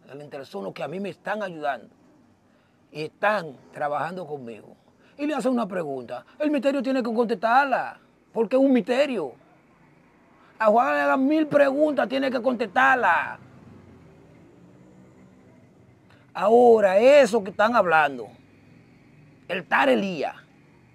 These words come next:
porque me voy a lo personal ya. Usted no se monta, usted no trabaja,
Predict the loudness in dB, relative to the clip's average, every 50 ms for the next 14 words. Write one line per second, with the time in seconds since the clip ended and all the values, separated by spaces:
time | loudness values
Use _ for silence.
0 | _ _ _ _ -14 -12 -8 -8 -6 -6 -4 -2 0 0 2 0 0 -4 -8 _
1 | _ _ _ _ _ _ 2 2 2 2 -2 -4 -6 -6 -4 -6 -2 0 0 -2
2 | 0 -2 -4 -4 -4 -8 -14 _ _ _ _ _ _ _ _ _ _ _ _ _
3 | _ _ _ _ _ _ _ _ _ _ _ _ _ _ _ _ _ _ _ _
4 | _ _ _ _ _ _ 0 0 0 2 0 0 2 2 2 4 4 4 4 4
5 | 4 4 4 2 2 2 4 4 4 2 0 -4 -14 _ _ _ _ _ _ _
6 | _ _ _ _ _ _ _ _ _ _ _ _ _ _ _ _ -4 -4 2 _
7 | 6 6 8 6 2 2 4 4 6 6 6 4 4 4 4 4 2 2 2 -2
8 | -4 -6 -8 -14 -20